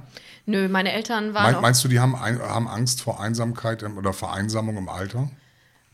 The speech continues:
Speaker 1: Ähm, nee.
Speaker 2: Weil, weil man denkt jetzt ja, wenn ich jetzt so denke, oh, jetzt meine Kinder, meine Eltern machen's auch immer so spannend. Das ist ja immer so ein Stück weit ja emotionale Erpressung. Ihr habt
Speaker 1: Mhm.
Speaker 2: euch ja schon ewig nie mehr gemeldet,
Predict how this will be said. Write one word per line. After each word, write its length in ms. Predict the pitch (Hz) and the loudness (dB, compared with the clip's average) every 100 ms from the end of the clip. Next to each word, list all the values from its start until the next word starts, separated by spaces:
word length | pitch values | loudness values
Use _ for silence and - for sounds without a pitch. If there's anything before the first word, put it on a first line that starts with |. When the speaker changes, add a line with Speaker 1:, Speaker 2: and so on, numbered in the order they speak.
| - - _ _ - | -20 -20 _ _ -4
Speaker 1:
Ähm, 560 | 208 214 208 208 208 - | -2 -2 -2 -2 -6 -10
nee. 360 | 202 196 220 277 - | -4 -2 -2 -4 0
Speaker 2:
Weil, 180 | 110 107 | 2 4
weil 140 | 110 | 4
man 160 | 107 104 | 4 4
denkt 200 | 127 135 | 2 2
jetzt 180 | 135 147 | 0 2
ja, 320 | 147 170 185 - | 2 2 -6 -12
wenn 240 | 101 104 | -2 -2
ich 140 | 107 120 | -2 -2
jetzt 140 | 123 | 0
so 80 | 123 | 0
denke, 380 | 113 113 113 123 | 0 0 0 -4
oh, 120 | 98 101 | 0 0
jetzt 220 | 98 - | 0 -2
meine 200 | 95 95 | -2 -2
Kinder, 440 | 95 107 101 101 - - - - - _ 196 - - - - _ - - - - _ | -2 -2 0 -2 -8 -20 -20 -20 -20 _ -20 -20 -18 -18 -20 _ -20 -20 -20 -20 _
meine 540 | - 101 113 113 120 120 | -14 -12 0 4 4 4
Eltern 320 | 139 131 123 | 2 4 4
machen's 320 | 117 113 98 | 2 0 -2
auch 240 | 104 104 | -4 -4
immer 200 | 107 87 | -2 -4
so 140 | 82 80 | -6 -6
spannend. 520 | - - 80 80 73 | -6 -4 -6 -8 -10
Das 100 | 85 | -8
ist 140 | 90 104 | -2 0
ja 60 | |
immer 220 | 98 101 98 | 2 2 0
so 80 | |
ein 60 | 92 | 0
Stück 280 | - 107 - | -2 -4 0
weit 180 | 98 95 | 0 0
ja 100 | 92 | -2
emotionale 680 | 92 95 87 - 92 90 85 | 0 0 0 0 0 0 -2
Erpressung. 680 | 82 - 110 - 120 123 - - - | 0 2 4 4 4 2 -2 -16 -14
Ihr 120 | 226 98 | -2 0
habt 100 | - | 2
Speaker 1:
Mhm. 60 | |
Speaker 2:
euch 60 | 95 | 2
ja 80 | 87 | 0
schon 160 | 95 | -2
ewig 200 | 95 95 | -2 -2
nie 100 | 92 | -2
mehr 160 | 87 85 | -4 -6
gemeldet, 640 | 82 95 110 110 107 107 | -4 2 4 6 4 2